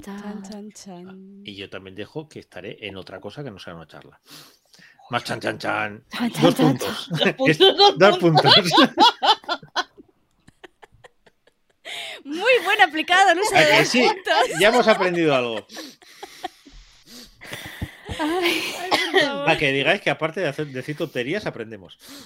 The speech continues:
Speaker 1: Educa y entretiene.
Speaker 2: Sí. Pero no seáis como mis alumnos que luego le ponen los dos puntos a todo, todo el rato.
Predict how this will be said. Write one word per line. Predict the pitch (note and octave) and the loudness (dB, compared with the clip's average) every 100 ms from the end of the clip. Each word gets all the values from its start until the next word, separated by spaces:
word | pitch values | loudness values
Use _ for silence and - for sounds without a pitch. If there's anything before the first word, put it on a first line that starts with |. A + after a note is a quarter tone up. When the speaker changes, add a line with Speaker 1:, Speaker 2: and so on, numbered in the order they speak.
| G#3+ F#3 _ _ _ _ _ _ _ _ _ _ - - D#4 - | -20 -20 _ _ _ _ _ _ _ _ _ _ -20 -20 -20 0
Speaker 1:
Educa | A3+ A3+ A#3+ B3 | 0 0 2 2
y | G#3+ | 2
entretiene. | G#3+ A#3+ B3+ - F3+ F#3 A#3 E4+ - - - - | -4 -4 -6 -4 -6 -2 -2 -2 -6 -12 -16 -16
Speaker 2:
Sí. | - C4 - _ _ _ _ _ - A3+ | -14 -14 -14 _ _ _ _ _ -20 -16
Pero | B3+ | -14
no | B3+ | -10
seáis | D4 D4+ | -8 -8
como | D#4 C#4 | -8 -10
mis | C4+ C4+ | -10 -10
alumnos | C4+ C#4+ F4 | -10 -10 -12
que | B3+ | -10
luego | A#3+ C4+ | -8 -6
le | B3+ | -6
ponen | A#3+ B3+ C4+ C#4+ | -8 -10 -10 -10
los | A#3 A3+ | -8 -8
dos | B3 | -10
puntos | C4+ A#3+ | -12 -12
a | |
todo, | - D4+ D#4 | -8 -10 -8
todo | A3 | -10
el | G#3+ | -8
rato. | F4+ - F3+ | -10 -12 -18